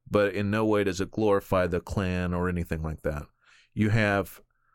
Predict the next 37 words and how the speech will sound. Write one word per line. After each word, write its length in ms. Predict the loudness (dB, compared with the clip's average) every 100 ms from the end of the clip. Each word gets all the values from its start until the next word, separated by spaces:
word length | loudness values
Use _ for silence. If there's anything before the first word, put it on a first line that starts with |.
| _ _
um, 340 | -2 -2 -2
different 300 | 2 2 2
African-American 680 | 2 0 -2 -2 0 0 -2
me-, 160 | -4 -6 _
members 460 | -4 -2 0 0 0
of 80 |
your 100 | -2
gang, 340 | 0 0 0 -2
and 120 | 0
your 100 | -2
guys 420 | 0 2 0 -4
don't 540 | -12 -12 -2 -2 -2 -4
see 240 | 0 0
them 200 | 0 -2
as 200 | -4 -6
any 200 | -6 -4
different, 540 | -4 -2 -4 -2 -8 -8 _ _ _ _ _
but 160 | -2 4
people 260 | 4 6 2
in 60 |
the 80 | 0
world 300 | 2 2 2
start 360 | 0 -2 -2 -2
to, 200 | -2 0
and 180 | -2 0
you 160 | -2
can 260 | -2 -6 -6
kind 220 | -4 -4
of 100 | -2
take 260 | -2 -4 -4
vengeance 480 | -4 -2 -4 -6
for 280 | -6 -2 0
them, 280 | 0 0 -6 -12 -20 -20 -20 -20 -20 -20 -6
which 200 | -2 0
is 140 | 0 0
really 260 | -2 0
interesting. 560 | -4 -6 -8 -8 -10 -12